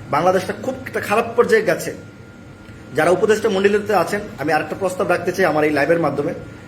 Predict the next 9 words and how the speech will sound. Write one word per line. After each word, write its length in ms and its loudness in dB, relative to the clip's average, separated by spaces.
বাংলাদেশের 460 2
সমস্ত 400 -4
জায়গায় 240 2
বিদ্যুতের 340 0
সংকট 380 -2
হচ্ছে, 320 -2
কারেন্ট 280 4
চলে 180 6
যাচ্ছে। 340 0